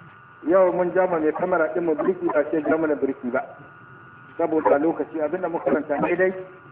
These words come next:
Allah ya ba mu ladan da ke suke, ba mu iko aiki da umarnin da aka ba mu, da kuma ba mu iko hannuwa ga abin da aka hane mu. Wa subhanakallahumma wa bihamdika, ashhadu an la ilaha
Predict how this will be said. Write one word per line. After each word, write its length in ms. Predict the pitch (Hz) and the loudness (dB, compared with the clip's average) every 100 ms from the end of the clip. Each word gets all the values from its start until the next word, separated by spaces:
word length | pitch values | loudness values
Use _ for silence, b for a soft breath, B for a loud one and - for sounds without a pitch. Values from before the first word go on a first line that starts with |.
| - - - | -20 -20 -6
Allah 180 | 160 175 | -2 2
ya 60 | 165 | 2
ba 140 | 165 | 2
mu 100 | 156 | 2
ladan 260 | 160 160 165 | 2 2 0
da 60 | 147 | -2
ke 160 | 147 139 | -4 -6
suke, 180 | 180 165 | -4 0
ba 140 | 175 | 0
mu 80 | - 180 | 0 -4
iko 180 | 175 165 | -4 0
aiki 300 | 214 190 165 | 0 0 -4
da 80 | |
umarnin 420 | 170 156 143 170 175 | -2 -2 -2 -2 -2
da 100 | 165 | -2
aka 160 | 156 | 0
ba 160 | 147 208 | 2 2
mu, 120 | 180 - - - - - - | 2 -6 -12 -20 -20 -18 -8
da 80 | 151 | -6
kuma 180 | 151 185 | -2 2
ba 180 | 202 | 4
mu 140 | 185 190 | 2 2
iko 240 | 185 170 | 0 0
hannuwa 380 | 151 156 196 233 233 - - - - | 0 2 4 2 0 -10 -20 -20 -4
ga 120 | 180 | 0
abin 240 | 165 165 180 | 0 0 0
da 100 | 165 | 0
aka 160 | 165 147 | 0 -2
hane 240 | 151 175 160 | 0 0 0
mu. 120 | 160 - - - - - | -4 -6 -14 -12 -12 -6
Wa 140 | 165 170 | -2 -2
subhanakallahumma 800 | 180 151 180 180 175 165 170 165 | -2 0 2 2 -2 0 0 0
wa 60 | |
bihamdika, 460 | 156 151 175 170 180 | -2 -4 -4 -4 -2
ashhadu 240 | 151 180 160 | -2 -2 0
an 60 | |
la 100 | 160 | 0
ilaha 140 | 156 | 2